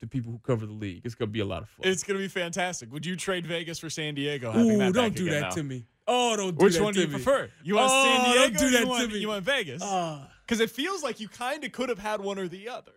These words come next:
Speaker 1: Oh, don't do that to me. I love San Diego, man. I, it, here's the thing. I feel like there are opportunities for me to go to Vegas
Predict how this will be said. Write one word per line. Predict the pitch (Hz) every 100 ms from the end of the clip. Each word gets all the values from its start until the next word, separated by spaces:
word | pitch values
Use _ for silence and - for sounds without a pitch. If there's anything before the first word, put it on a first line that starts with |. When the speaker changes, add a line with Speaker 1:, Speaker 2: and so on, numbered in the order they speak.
| -
Speaker 1:
Oh, | 180 196 185 165
don't | 165 165
do | 151 156
that | 135 113
to | 123
me. | 110 - _ _ _ -
I |
love | 190 170 135
San | 147 127
Diego, | 120 120 107 101 104
man. | 101 98 98 107
I, | 143 - 165
it, | 156 - -
here's | 320
the | 220
thing. | 175 214 143 110 - _
I | 226
feel | 233 277 233
like | 185
there | 190 185 143
are | -
opportunities | 180 170 147 175 160 139 131 120 -
for | 135
me | 139 135
to |
go | 123 131
to | 123
Vegas | 120 123 113